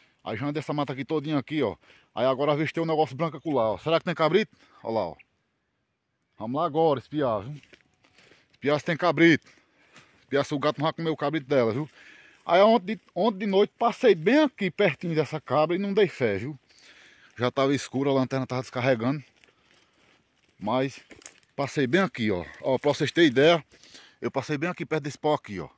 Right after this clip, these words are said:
Desse pé de jurema aqui, ó. E olha a ação da cabra tá ali, viu? Aí negócio danado, viu? Tu é doido, homem.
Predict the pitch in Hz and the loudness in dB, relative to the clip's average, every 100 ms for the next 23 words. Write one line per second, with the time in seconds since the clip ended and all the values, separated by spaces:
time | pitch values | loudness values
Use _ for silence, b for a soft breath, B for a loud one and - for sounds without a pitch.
0 | _ _ _ _ _ _ _ 95 - 117 | _ _ _ _ _ _ _ -16 -6 -6
1 | 107 104 113 110 - 127 104 - _ _ | -4 -6 -6 -6 -8 -8 -8 -12 _ _
2 | _ _ _ _ - 131 139 - 135 135 | _ _ _ _ -10 -6 -6 -8 -10 -10
3 | 143 127 139 131 110 98 123 131 - 156 | -10 -8 -2 -2 -2 -4 -8 -12 -10 -8
4 | 175 160 139 110 113 98 85 82 92 127 | -4 -4 -4 -4 -4 -4 -6 -10 -6 -4
5 | 113 101 101 127 | -2 -4 -4 -6